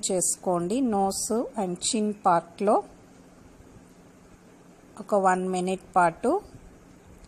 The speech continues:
ఎక్కువ వైట్ హెడ్స్, బ్లాక్ హెడ్స్ ఉన్నవాళ్ళు స్-, త్రీ మినిట్స్ పాటు స్టీమ్ చేసుకోండి ఫేస్కి. నాకు అంత ఎక్కువగా లేవు కాబట్టి నేను నాప్కిన్ తోటి హాట్ వాటర్లో డిప్ చేశాను.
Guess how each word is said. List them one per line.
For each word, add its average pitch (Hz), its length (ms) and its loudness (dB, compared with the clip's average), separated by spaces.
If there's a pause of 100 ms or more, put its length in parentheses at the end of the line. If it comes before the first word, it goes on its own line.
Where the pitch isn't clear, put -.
(340)
ఎక్కువ 254 540 2
వైట్ 220 280 2
హెడ్స్, 233 280 0
బ్లాక్ 208 320 0
హెడ్స్ 208 340 -2
ఉన్నవాళ్ళు 202 720 2
స్-, - 280 -4 (600)
త్రీ 269 180 2
మినిట్స్ 226 540 0
పాటు 196 260 4
స్టీమ్ 226 440 0 (100)
చేసుకోండి 185 600 -2
ఫేస్కి. 214 800 0 (1120)
నాకు 214 280 -4
అంత 202 260 0
ఎక్కువగా 214 480 2
లేవు 196 280 2
కాబట్టి 180 640 0 (420)
నేను 175 520 -6 (800)
నాప్కిన్ 196 580 -2
తోటి 175 320 -2
హాట్ 185 320 -2
వాటర్లో 165 480 -2
డిప్ 185 420 -8
చేశాను. 165 580 -4